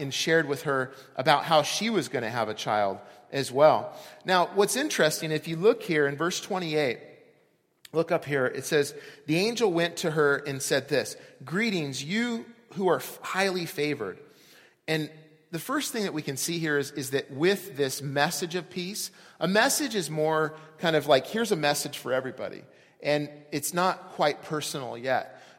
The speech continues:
But what Mary has here is she has something that will bring her peace if she listens. And it's something for us as well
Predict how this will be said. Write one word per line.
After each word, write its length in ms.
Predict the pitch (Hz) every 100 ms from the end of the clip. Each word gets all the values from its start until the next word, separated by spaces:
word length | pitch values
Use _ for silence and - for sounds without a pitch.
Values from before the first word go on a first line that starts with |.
| -
But 320 | 180 165 - 175
what 200 | 185 175
Mary 420 | 180 240 277 185
has 340 | 151 135 120
here 220 | 147 135
is 140 | 131 131
she 220 | 226 240
has 220 | 226 -
something 440 | - 160 151 151 139
that 180 | 127 - - -
will 160 | 165
bring 320 | 151 180 233 208
her 180 | 175
peace 420 | 135 - 143 135 -
if 200 | 185 196
she 280 | - - 147
listens. 640 | 143 147 - 101 101 - - - -
And 100 | 160
it's 120 | 156
something 300 | 208 196 170
for 180 | - 165
us 200 | 156 143
as 140 | 127
well 400 | 139 143 104 104